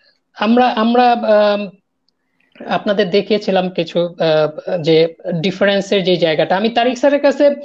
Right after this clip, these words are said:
কারণ আপনি হাশেম স্যারের বিপরীত ধর্মী একটা কাজ করেছেন, আপনি টিচিং প্রফেশনে ছিলেন,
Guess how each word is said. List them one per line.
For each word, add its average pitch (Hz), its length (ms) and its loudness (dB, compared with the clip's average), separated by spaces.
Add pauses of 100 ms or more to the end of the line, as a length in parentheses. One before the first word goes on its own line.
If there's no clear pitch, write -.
(360)
কারণ 240 160 2
আপনি 240 240 -2
হাশেম 240 300 -4
স্যারের 269 240 2
বিপরীত 233 480 0
ধর্মী 247 260 2
একটা 240 220 -2
কাজ 214 240 -2
করেছেন, 185 300 0
আপনি 214 300 -4
টিচিং 233 340 -6
প্রফেশনে 240 500 -4
ছিলেন, 240 420 -2